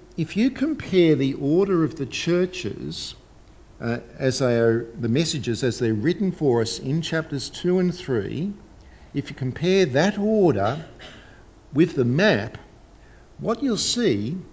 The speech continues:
is that the order that the messengers, messages are in, uh, is the exact, uh, route which would be the most logical route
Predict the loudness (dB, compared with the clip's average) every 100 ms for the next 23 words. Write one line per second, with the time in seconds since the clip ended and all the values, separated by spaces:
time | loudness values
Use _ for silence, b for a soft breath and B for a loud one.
0 | -20 B B B -4 -2 -4 -4 -4 0
1 | 0 2 2 0 -2 -10 -12 -8 -6 -4
2 | -4 -2 -2 -2 -4 -4 -4 -2 -4 -4
3 | -2 0 0 0 -6 -8 -16 B B B
4 | B -6 -4 -4 -4 -4 -4 -6 -16 -16
5 | -10 -4 0 0 0 0 0 -4 -16 -18
6 | -20 -18 -10 -8 -8 -10 0 4 4 2
7 | -8 -18 -14 -8 -6 -4 -4 2 2 2
8 | 2 0 -2 -4 -4 0 0 0 -4 -2
9 | -4 -2 -2 -4 -8